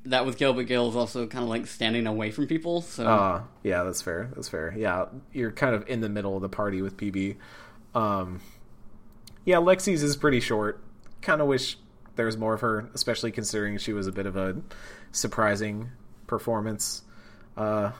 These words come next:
Speaker 2: Callow
Speaker 1: Hmm.
Speaker 2: has a nice bit about flying the,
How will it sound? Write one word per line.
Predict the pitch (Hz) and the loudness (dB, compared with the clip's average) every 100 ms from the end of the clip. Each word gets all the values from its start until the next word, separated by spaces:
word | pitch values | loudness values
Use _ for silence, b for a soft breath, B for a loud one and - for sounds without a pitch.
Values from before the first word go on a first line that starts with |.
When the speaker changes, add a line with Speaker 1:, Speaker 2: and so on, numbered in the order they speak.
| B B B - - | B B B -20 -16
Speaker 2:
Callow | - 151 135 139 135 127 | 2 6 8 10 10 8
Speaker 1:
Hmm. | |
Speaker 2:
has | 123 113 | 6 2
a | 113 | 2
nice | 107 104 - | 0 0 0
bit | 110 104 104 - | 2 2 0 -2
about | 120 104 98 95 | 0 2 2 0
flying | - 113 98 101 98 98 98 - - - - | -4 -2 0 0 0 -2 -6 -10 -18 -20 -2
the, | 104 95 | 2 2